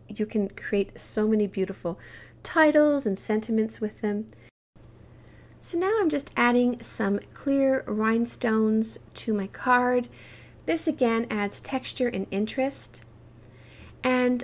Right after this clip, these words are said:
I'm going to go ahead with my white Sharpie and add some white dots to the sky as well. And again, this just makes everything sort of, um, pop a little bit more, adds depth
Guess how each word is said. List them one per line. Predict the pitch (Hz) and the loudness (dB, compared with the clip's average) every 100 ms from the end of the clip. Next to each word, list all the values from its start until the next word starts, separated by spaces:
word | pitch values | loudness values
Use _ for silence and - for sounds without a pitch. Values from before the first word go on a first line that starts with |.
| - | -2
I'm | 233 233 | 0 0
going | 247 | 0
to | 262 | -2
go | 262 247 247 240 | 0 2 2 2
ahead | 226 220 - 277 269 262 262 - | -2 -4 -6 -2 2 2 0 -4
with | 226 220 | -2 0
my | 226 208 202 | 0 0 0
white | 202 208 | -2 -4
Sharpie | - - 349 370 254 247 294 - - - - | -6 -2 -2 -2 -2 -2 -4 -12 -20 -10 -2
and | 233 233 | -2 0
add | 220 220 | 0 0
some | 220 - 208 208 | -2 -2 0 -2
white | 190 202 202 - - | -2 -2 -2 -4 -2
dots | 214 202 - - | 2 2 0 -8
to | - 226 | -8 -6
the | 202 | -6
sky | - - 190 196 | -6 -4 -2 -2
as | - 190 190 | -4 -6 -4
well. | 185 180 | -4 -4
And | 202 220 | -2 -2
again, | 226 302 302 | 0 0 2
this | 262 254 | 0 -2
just | 302 302 | -6 -2
makes | 302 294 - | -2 -2 -2
everything | 233 233 233 220 | 0 0 2 0
sort | 220 - 190 | 0 -2 -2
of, | 180 180 - - - - - | -2 -4 -14 -20 -20 -20 -12
um, | 180 175 - | -8 -8 -10
pop | - 277 277 | 0 2 4
a | 269 | 6
little | 254 240 | 6 6
bit | 240 | 2
more, | 220 214 208 208 202 208 | 2 2 2 2 0 -2
adds | 190 180 180 - | -4 -6 -6 -8
depth | 220 240 233 233 - | -2 2 2 0 -8